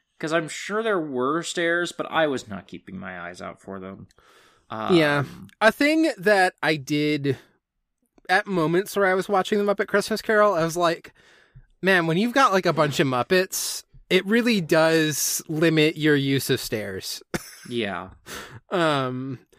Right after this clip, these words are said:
Speaker 2: there's, like, specifically a shot, and it's, it's not one that I think is worth rating, 'cause I'm sure that, like, there could be a better one in here, especially with the Ghost Muppets. Like, you can, you can get some stairs in that way. Um,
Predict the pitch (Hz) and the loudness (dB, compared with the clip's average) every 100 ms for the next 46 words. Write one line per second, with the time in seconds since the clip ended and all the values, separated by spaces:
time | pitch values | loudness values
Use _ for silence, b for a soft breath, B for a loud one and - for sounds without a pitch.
0 | b b 180 185 226 202 - - - 202 | b b 4 4 4 0 -2 -14 -4 2
1 | 220 220 220 196 170 165 131 135 151 151 | 4 4 4 4 4 2 2 2 0 -2
2 | - - 180 160 175 190 175 170 156 151 | -4 -2 0 2 2 2 2 4 4 2
3 | 139 123 131 123 120 - 151 131 127 135 | 0 -2 0 0 -2 -10 -2 0 2 0
4 | 131 135 139 123 - 135 123 127 _ _ | -2 -2 0 -2 0 0 0 -6 _ _
5 | _ 151 120 139 135 143 139 123 120 123 | _ -4 0 0 2 2 2 2 2 2
6 | 147 147 156 165 156 147 B B B - | 2 0 0 0 0 -2 B B B 0
7 | 240 285 220 156 131 117 - 120 107 92 | 2 2 2 0 0 -2 -2 -4 -4 -6
8 | - - 135 131 139 139 127 - 156 147 | -8 -6 -4 -4 -4 -2 -4 -4 -4 -2
9 | 135 - 127 - 120 117 127 151 156 175 | -4 -4 -8 -4 -2 -2 -2 -2 -2 0
10 | 180 180 B B B B 175 151 127 117 | 0 -2 B B B B 0 2 0 -2
11 | 107 | -6